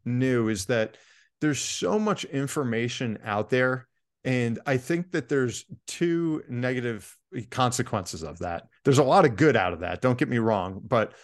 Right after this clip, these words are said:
two of the negatives are, one, people just get so inundated that they get confused. They're like, "Every night I turn on the news, I'm hearing something different. You know, my buddy's recommending ten different podcasts. There's these other finance blogs.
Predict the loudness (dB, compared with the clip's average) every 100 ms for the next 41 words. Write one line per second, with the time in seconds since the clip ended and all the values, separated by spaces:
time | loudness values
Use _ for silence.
0 | -20 _ -12 2 4 6 6 4 4 4
1 | 2 0 -2 0 2 2 0 -2 -4 -6
2 | -2 -4 -4 -8 -6 -6 -6 -6 -4 0
3 | 4 4 4 0 0 0 0 0 0 -4
4 | -6 _ _ _ 0 2 2 0 -2 -6
5 | -2 -2 -4 -8 -16 -2 4 4 4 4
6 | 4 6 4 4 4 4 4 2 0 0
7 | 0 -2 -2 -4 -6 -6 -6 -6 -8 -6
8 | -4 -4 -4 -4 -6 -10 -20 -20 _ -2
9 | 4 4 4 4 6 6 6 6 4 4
10 | 2 2 0 0 -2 0 -2 -4 -6 -4
11 | -4 -4 -4 -2 -2 -4 -8 -10 -6 -4
12 | 4 4 6 2 0 0 0 -4 -6 -4
13 | -2 0 -2 -6